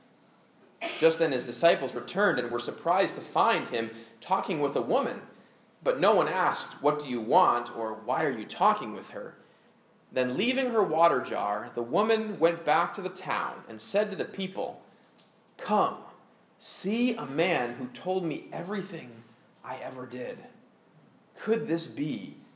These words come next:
the Messiah?" They came out of the town and made their way toward him.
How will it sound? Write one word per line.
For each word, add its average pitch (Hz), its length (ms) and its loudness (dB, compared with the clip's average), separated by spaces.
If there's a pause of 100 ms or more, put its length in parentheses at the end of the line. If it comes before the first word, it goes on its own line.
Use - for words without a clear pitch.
(180)
the 113 80 -4
Messiah?" 139 640 -8 (1040)
They 120 100 -8
came 170 320 0
out 160 160 2
of 170 80 4
the 160 80 -2
town 104 500 -2 (840)
and 110 180 -8
made 127 220 0
their 127 120 0
way 110 540 -4 (400)
toward 110 300 -4
him. - 140 -14